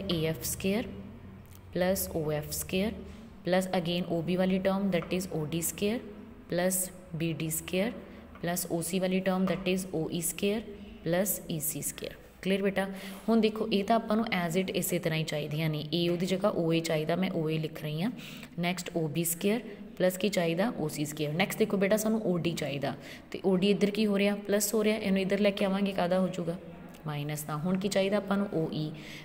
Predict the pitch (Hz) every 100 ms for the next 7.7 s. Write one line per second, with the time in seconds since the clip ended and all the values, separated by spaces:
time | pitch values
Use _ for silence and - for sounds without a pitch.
0 | - - - 175 165 196 214 214 208 190
1 | 190 208 202 202 202 190 190 196 202 196
2 | 196 196 185 180 - 175 180 - 160 147
3 | 143 147 - - - - 165 190 208 202
4 | 202 196 190 190 - 160 156 147 - -
5 | - - - - - - - 165 190 185
6 | 180 185 214 208 185 185 202 196 190 190
7 | 196 196 190 185 165 175 165